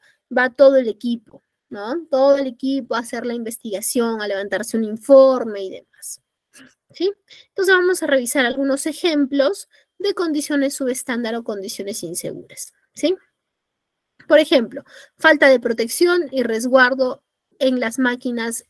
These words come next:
e instalaciones. Fallas en los sistemas de alarma. Desorden y falta de limpieza en los lugares de trabajo.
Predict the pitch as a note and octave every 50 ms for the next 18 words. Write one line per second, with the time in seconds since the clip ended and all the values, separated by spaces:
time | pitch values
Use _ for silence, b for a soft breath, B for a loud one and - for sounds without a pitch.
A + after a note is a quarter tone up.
0 | _ - A#3 A#3 A#3 A#3 - - A#3+ A#3+ A3+ - - - B2+ - A3+ - - -
1 | - C#3+ - _ _ _ _ - - - _ _ _ _ _ _ _ _ _ b
2 | b b b b b b b b b b - - F4 F4 F4+ F#4+ F4+ F4 - D#4+
3 | D4+ C#4 C#4 C#4 - B3+ B3 - B3+ B3 B3+ B3 A#3+ A#3 A#3 A3+ A#3 G#3 G#3 G#3
4 | G#3 G#3 G3 F#3 F3 - - - F3 G3+ - - _ _ _ _ _ _ _ _
5 | _ _ _ _ _ _ _ _ _ _ _ b b b b b b b - B3+
6 | B3+ C4 C4+ C4+ C4 - - F4 F4+ F#4 F#4 F4+ E4 C#4 B3+ B3+ - - B3+ B3+
7 | C4 - B3+ A#3+ A#3 A3+ A#3 A3+ G#3+ G#3+ G#3+ G#3 G#3+ B3+ C4 C#4 B3+ B3+ C4 -
8 | D4 C4 B3 B3+ G#3+ G#3+ A3+ A3 A3 G3+ G3+ G3 G#3 G#3 A3+ A3 F#3+ G#3+ - F3
9 | E3 F3+ E3+ D#3+ D#3 F#3 _